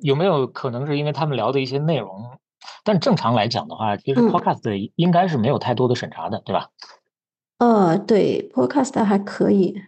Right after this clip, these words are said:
Speaker 2: 嗯，
Speaker 1: 嗯。
Speaker 2: 他们的内容就是闲聊类的，没有，
Speaker 1: 就是闲聊类的。
Speaker 2: 没有特别的方向。嗯，
Speaker 1: 就想有自己的一个窝哈。
Speaker 2: 但是，对，对，对，嗯，
Speaker 1: 嗯，
Speaker 2: 是。
Speaker 1: 嗯。嗯，名-，从名字层面呢，我还想再问问 Derry，嗯，这个 Respect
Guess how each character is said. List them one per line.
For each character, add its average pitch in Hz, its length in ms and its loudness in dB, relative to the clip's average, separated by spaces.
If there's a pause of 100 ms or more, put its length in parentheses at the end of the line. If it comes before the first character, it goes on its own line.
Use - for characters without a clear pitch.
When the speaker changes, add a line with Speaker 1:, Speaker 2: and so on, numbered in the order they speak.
(120)
Speaker 2:
嗯， 208 220 4
Speaker 1:
嗯。 123 80 4
Speaker 2:
他 - 100 4
们 - 180 2
的 285 360 2
内 392 120 6
容 220 200 6
就 359 180 2
是 262 300 2
闲 233 240 0
聊 277 100 4
类 294 180 4
的， 190 160 -2 (380)
没 233 140 4
有， 262 80 4
Speaker 1:
就 - 120 4
是 285 60 6
闲 269 60 4
聊 214 80 0
类 - 0 -
的。 - 0 -
Speaker 2:
没 247 80 4
有 - 0 -
特 202 80 2
别 190 120 4
的 185 120 2
方 185 240 2
向。 190 340 -2
嗯， 202 300 2
Speaker 1:
就 170 100 2
想 123 240 4
有 120 80 2
自 120 80 0
己 101 80 0
的 92 100 -4
一 98 60 -2
个 202 100 0
窝 190 60 -2
哈。 240 80 4
Speaker 2:
但 220 80 4
是， 196 100 4
对， 190 140 2
对， 185 140 0
对， - 240 -8
嗯， 208 380 2
Speaker 1:
嗯， 120 100 4
Speaker 2:
是。 107 180 2
Speaker 1:
嗯。 117 160 4 (680)
嗯， 180 220 4
名-， 170 140 4
从 202 140 2
名 185 160 4
字 214 80 4
层 156 160 2
面 170 180 4
呢， 143 240 4
我 127 60 -2
还 143 100 -2
想 123 160 -4
再 139 100 -2
问 135 120 -4
问 113 80 -12
Derry， 120 300 -4 (360)
嗯， 113 160 -6 (460)
这 156 160 -2
个 139 40 2
Respect 127 680 0